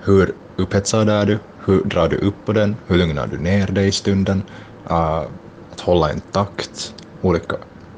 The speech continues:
liksom, sätt att komma in. Sånt här som man inte förstås tänker på lika mycket när man faktiskt är inne i stunden.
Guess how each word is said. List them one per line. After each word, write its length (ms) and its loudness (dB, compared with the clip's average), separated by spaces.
liksom, 300 -8
sätt 320 -2
att 240 -8
komma 280 -4
in. 420 2
Sånt 180 2
här 180 2
som 200 -2
man 120 4
inte 160 2
förstås 280 -2
tänker 360 0
på 120 -2
lika 280 -4
mycket 300 -2
när 80 0
man 140 -2
faktiskt 400 -6
är 40 0
inne 220 -2
i 40 -4
stunden. 460 0